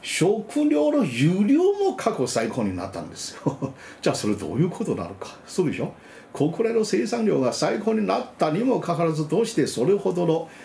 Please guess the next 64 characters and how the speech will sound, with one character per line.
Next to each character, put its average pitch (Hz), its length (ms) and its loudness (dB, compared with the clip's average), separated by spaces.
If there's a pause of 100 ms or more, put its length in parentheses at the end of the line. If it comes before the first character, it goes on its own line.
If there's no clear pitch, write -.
(120)
輸 135 160 6
入 170 240 4
が 175 100 0
必 147 400 0
要 190 100 2
な 214 140 0
の 262 80 2
か 269 140 0
と - 180 -10
い 82 60 -4
う 143 100 -6
こ - 160 -10
と。 - 60 -12 (580)
そ 262 320 2
う - 20 2
な 277 120 2
る 269 140 2
と、 233 220 2
じ 226 120 -4
ゃ 117 160 -2
あ、 98 60 -6
こ - 120 -12
こ 139 160 2
の 135 240 2 (1120)
謎 123 300 2
を 135 60 4
ね、 120 220 2
解 196 140 4
く 95 260 -4
鍵 147 380 -4
の 214 100 4
一 180 220 0
つ 151 140 -6
は 82 80 -4
ね、 73 80 -8 (460)
や 143 200 2
っ - 280 -12
ぱ 196 160 4
り 131 200 2
最 - 240 0
近 147 220 4
の 135 100 4
習 135 220 0
近 151 200 0
平 104 220 2
さ 98 200 -2
ん 90 120 0
の 135 180 2
そ - 140 -8
う 98 40 0
い 95 40 0
う 92 40 -2
発 110 340 -4
言 147 200 2
に 156 120 4
あ 185 80 2
る 214 100 2
の 185 140 2
で 196 100 4
は 208 100 2
な 208 120 0
い 214 80 0
か 233 140 0
と、 170 280 0